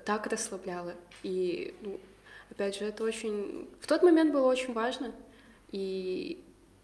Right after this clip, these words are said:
мне кажется, опять отч-, отчасти мы здесь сидим сейчас благодаря этим мероприятиям.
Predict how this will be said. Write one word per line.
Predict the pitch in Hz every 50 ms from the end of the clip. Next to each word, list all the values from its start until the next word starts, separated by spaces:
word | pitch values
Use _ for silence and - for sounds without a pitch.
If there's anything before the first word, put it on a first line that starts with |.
| _ _ _ _ _ _ -
мне | 208 214
кажется, | 214 226 226 226 220 - - 208
опять | 208 - 214 214 -
отч-, | - 202 - - -
отчасти | - 214 - - 262 269 294 - 277 - 254 226 208 - -
мы | 214 220 220
здесь | 214 220 220 214 220 -
сидим | 208 190 208 226 240
сейчас | - - 220 - 202 202 202
благодаря | - 196 - - 190 - 196 190
этим | 190 185 190 - 190
мероприятиям. | 190 185 180 185 - 185 175 - - - 233